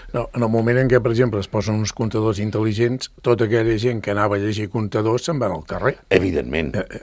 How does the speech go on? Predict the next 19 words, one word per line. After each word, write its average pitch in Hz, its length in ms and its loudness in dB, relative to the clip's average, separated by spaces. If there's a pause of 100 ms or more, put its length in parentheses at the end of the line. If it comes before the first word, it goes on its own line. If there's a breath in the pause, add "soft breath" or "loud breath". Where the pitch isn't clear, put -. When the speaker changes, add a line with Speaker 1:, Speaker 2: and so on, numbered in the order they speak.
Speaker 1:
a 101 40 -8
veure, 110 340 -2
diguéssim... 107 380 -2 (260 loud breath)
Sí, 135 180 2 (200 loud breath)
hi 135 140 6
ha, 131 140 4
hi 127 140 4
ha, 127 160 0
tot 147 200 0
aquest 147 200 0
procés 147 320 2
d'automatització 117 1000 2
va 120 200 6
deixant 113 460 2
gent, 113 280 0
diguéssim, 147 500 -2
doncs, 104 240 -6
eh, 85 260 -4
al, 107 180 -4